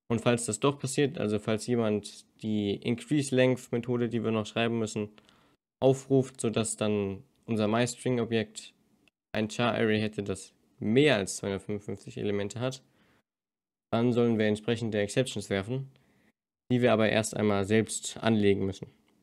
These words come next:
Das machen wir in der ersten Teilaufgabe von der H drei, wo wir als erstes eine MyString-Exception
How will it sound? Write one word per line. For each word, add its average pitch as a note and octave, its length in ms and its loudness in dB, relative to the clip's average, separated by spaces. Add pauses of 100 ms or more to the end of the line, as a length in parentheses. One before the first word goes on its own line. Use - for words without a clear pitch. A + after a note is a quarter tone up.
(640)
Das B2+ 140 2
machen B2 280 2
wir A2+ 100 4
in G#2+ 120 2
der F#2+ 380 0 (300)
ersten C3 340 0
Teilaufgabe C3+ 580 2
von B2 160 -4
der A#2+ 160 0
H A#2 100 0
drei, A#2 320 0 (1300)
wo A2+ 160 2
wir G#2+ 300 2
als G#2 140 -4
erstes B2 420 -2
eine G2+ 380 0
MyString-Exception D#3+ 1200 -2